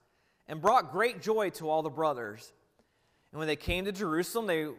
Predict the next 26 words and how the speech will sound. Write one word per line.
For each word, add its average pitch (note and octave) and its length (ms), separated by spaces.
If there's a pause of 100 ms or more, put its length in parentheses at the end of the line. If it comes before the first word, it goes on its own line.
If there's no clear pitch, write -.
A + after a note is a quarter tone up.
(140)
were B2+ 160
welcomed D3+ 400
by G3 140
the G3+ 100
church F#3 540
and C3 160
the A#2+ 60
apostles D#3 580
and C3+ 120
the G2+ 80
elders, F#3+ 440 (320)
and C#3 100
they C3+ 100
declared F3+ 520
all G3+ 260
that G3+ 220
God E3+ 200
had E3+ 140
done D#3 200
with D#3+ 180
them. A#2+ 300 (920)
But F#3+ 160
some D4+ 420
believers, E3 640
oh A#2+ 140
boy, G#2+ 360